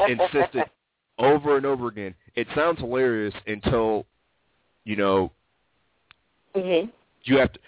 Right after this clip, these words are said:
Speaker 1: it's like, I was in a position in which I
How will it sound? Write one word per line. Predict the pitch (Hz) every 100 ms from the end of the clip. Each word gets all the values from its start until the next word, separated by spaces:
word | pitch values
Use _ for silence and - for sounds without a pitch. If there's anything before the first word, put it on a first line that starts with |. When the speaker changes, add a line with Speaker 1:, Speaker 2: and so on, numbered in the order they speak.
| - - -
Speaker 1:
it's | 123
like, | 127 113 - _ _ _ _ _ _ _
I | 127 143
was | 160
in | 151
a | 135
position | 123 110 127 - 107 - 90 95
in | 113
which | 113 110 - -
I | 107